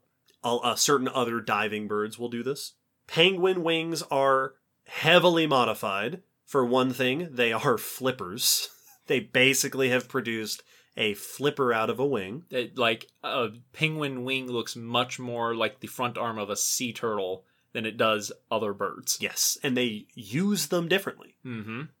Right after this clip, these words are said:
Speaker 1: Penguin wings tend to have stiffer joints. They're not quite as mobile. So birds, when they're flying, usually are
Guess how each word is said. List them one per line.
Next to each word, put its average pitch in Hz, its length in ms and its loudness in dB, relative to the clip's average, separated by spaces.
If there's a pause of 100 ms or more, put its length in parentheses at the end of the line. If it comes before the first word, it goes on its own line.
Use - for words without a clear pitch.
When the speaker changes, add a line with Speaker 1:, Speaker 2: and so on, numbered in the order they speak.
(120)
Speaker 1:
Penguin 143 720 0
wings 135 380 0
tend 131 300 -2
to 127 160 -4
have 110 220 -4
stiffer 139 520 -2
joints. 113 720 -4 (360)
They're 127 140 4
not 123 220 0
quite 139 260 2
as 110 220 0
mobile. 117 880 2
So 113 220 0
birds, 147 600 0
when 117 140 -4
they're 101 160 -2
flying, 104 480 -4
usually 101 560 -4 (340)
are 120 360 4